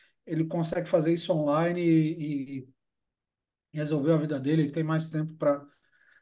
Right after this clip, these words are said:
pra tocar o negócio dele, ou você trata as pessoas como adultas, né? Ou seja, o cara, ah, ok, eu vou, não preciso de cinco fiscais olhando o teu negócio pra dizer que ele tá ok.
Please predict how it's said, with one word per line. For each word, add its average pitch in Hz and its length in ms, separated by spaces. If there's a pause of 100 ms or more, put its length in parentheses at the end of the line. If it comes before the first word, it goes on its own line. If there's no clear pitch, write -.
(140)
pra 143 160
tocar 156 340
o 160 60
negócio 147 440
dele, 151 460
ou 147 420
você 160 260
trata 170 360
as 160 100
pessoas 156 380
como 165 220
adultas, 143 600
né? 147 180
Ou 143 80
seja, 139 300
o 139 60
cara, 160 440 (520)
ah, 135 420
ok, 160 460
eu 135 100
vou, 147 600
não 147 140
preciso 165 320
de 156 140
cinco 170 400
fiscais 156 600
olhando 156 360
o 160 40
teu 160 120
negócio 143 420
pra 156 100
dizer 151 160
que 165 100
ele 151 100
tá - 160
ok. 160 500